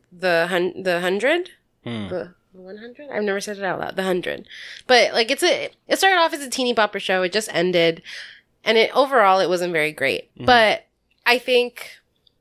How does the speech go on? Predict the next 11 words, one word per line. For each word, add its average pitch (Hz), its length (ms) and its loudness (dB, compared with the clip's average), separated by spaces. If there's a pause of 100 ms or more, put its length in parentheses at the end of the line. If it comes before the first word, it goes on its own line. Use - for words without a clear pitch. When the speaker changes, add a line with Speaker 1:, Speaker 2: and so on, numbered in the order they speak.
(140)
Speaker 1:
the 240 160 0
whole, 220 260 4
like, 196 220 0
cyclical 208 520 -2
nature 180 420 0
of 175 120 -2
humanity, 180 840 -2 (300)
it, 208 340 2
like, 196 200 -2
that 180 160 2
was, 190 460 -8